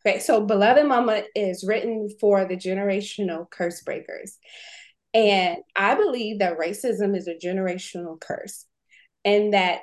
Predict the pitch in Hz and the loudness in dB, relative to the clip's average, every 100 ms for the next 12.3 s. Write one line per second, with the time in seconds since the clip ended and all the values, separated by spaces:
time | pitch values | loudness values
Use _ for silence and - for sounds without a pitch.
0 | - 214 240 - - 285 262 208 202 202 | 0 2 2 -2 -8 -4 -4 -4 -6 -6
1 | - 190 254 - 214 175 170 180 214 165 | -4 -4 -4 -2 0 0 -4 -10 -14 -6
2 | 165 226 233 254 277 214 202 202 180 190 | -4 -4 -4 -6 -4 -4 -4 -6 -6 -6
3 | - _ - 170 220 160 160 - - 170 | -10 _ -8 -4 -2 -2 -6 -14 -12 -10
4 | 160 180 - - - - _ - - _ | -8 -8 -10 -14 -20 -20 _ -20 -20 _
5 | _ - 208 202 196 - - 185 - - | _ 2 6 6 4 0 2 2 2 -2
6 | 277 339 381 254 - - - - - 214 | 4 6 6 2 -2 -12 -18 -18 4 6
7 | 277 302 - - - 196 214 180 - 214 | 6 2 -8 -18 -12 -6 0 0 0 -6
8 | - 180 233 240 320 285 202 - 220 196 | -2 0 2 2 2 4 2 0 -2 -2
9 | 170 175 - 185 180 226 220 240 - 202 | -2 -4 0 0 2 0 0 -4 -4 -2
10 | 160 107 - - - _ _ - 190 196 | -2 -4 -12 -20 -20 _ _ -8 0 2
11 | 185 160 180 226 190 190 196 - 220 - | 4 2 0 2 0 0 -4 -6 -4 -2
12 | 175 165 160 | -2 -2 -6